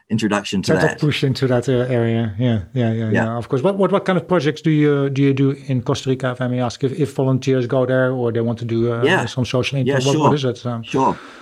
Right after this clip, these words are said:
Speaker 1: So on the, on the le-, so on, on the hands-on side,
Speaker 2: Mm-hmm.
Speaker 1: it's, um, probably our most popular is wildlife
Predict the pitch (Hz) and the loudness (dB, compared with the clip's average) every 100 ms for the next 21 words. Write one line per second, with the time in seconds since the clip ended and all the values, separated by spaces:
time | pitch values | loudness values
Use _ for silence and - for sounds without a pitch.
0 | - _ - 170 165 165 170 160 - _ | -20 _ -12 -4 -2 2 4 2 -2 _
1 | _ _ 135 170 151 147 139 120 - _ | _ _ -2 0 2 2 2 0 -2 _
2 | _ _ _ _ _ _ _ 127 135 127 | _ _ _ _ _ _ _ -2 0 2
3 | 127 123 113 - 131 127 104 101 - 143 | 2 2 2 2 0 0 -6 -14 -6 -2
4 | 120 120 117 113 131 120 139 143 131 131 | 0 2 0 0 0 0 0 0 0 0
5 | 123 131 139 156 170 - 127 156 - - | 0 0 0 0 0 2 2 2 -2 -12
6 | - - 107 101 98 95 92 85 - _ | -14 -8 -4 -2 0 0 0 0 -4 _
7 | _ _ _ _ _ _ 190 190 131 135 | _ _ _ _ _ _ -2 2 2 2
8 | 170 185 151 127 113 95 104 127 123 131 | 0 -4 -2 0 0 0 0 0 0 -2
9 | - - | -4 -16